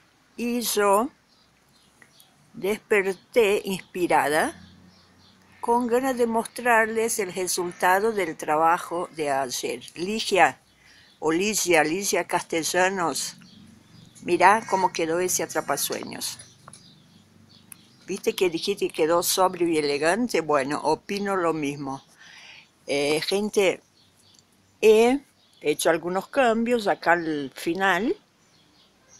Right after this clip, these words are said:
Esas dos plumas acá de los costados estaban acá arriba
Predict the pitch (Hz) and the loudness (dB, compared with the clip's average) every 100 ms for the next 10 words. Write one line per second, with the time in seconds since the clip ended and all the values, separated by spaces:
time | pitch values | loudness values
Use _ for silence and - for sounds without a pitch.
0 | _ _ _ - - - - - - _ | _ _ _ -20 -20 -20 -20 -20 -20 _
1 | - 226 233 233 180 170 269 294 _ - | -2 0 4 2 0 0 0 0 _ -4
2 | 247 233 190 165 139 160 - 175 139 131 | 2 2 2 0 0 -4 -2 0 0 0
3 | 135 147 214 - 160 147 - 135 143 151 | -4 0 -2 -2 -8 -6 -4 -2 0 0
4 | 214 - 156 - 220 226 170 - 214 208 | -2 -2 -2 2 4 4 0 0 0 0
5 | 175 165 131 151 175 | -2 -4 0 2 2